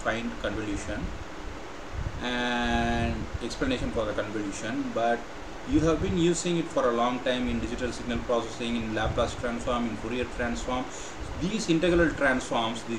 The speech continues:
three main integral transforms which we know from the, and also Z transform,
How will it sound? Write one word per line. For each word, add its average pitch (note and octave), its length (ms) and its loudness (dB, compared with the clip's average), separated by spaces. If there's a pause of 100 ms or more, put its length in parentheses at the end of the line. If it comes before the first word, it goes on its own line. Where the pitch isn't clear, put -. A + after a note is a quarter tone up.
three D#3 200 4
main C#3 260 2
integral A#2 400 0
transforms G#2+ 580 -4
which G2+ 240 -10
we G#2+ 240 -4
know B2+ 140 0
from A2 480 -2
the, G2 240 0 (1400)
and A#2 100 0
also B2+ 220 6
Z B2+ 280 6
transform, B2 640 2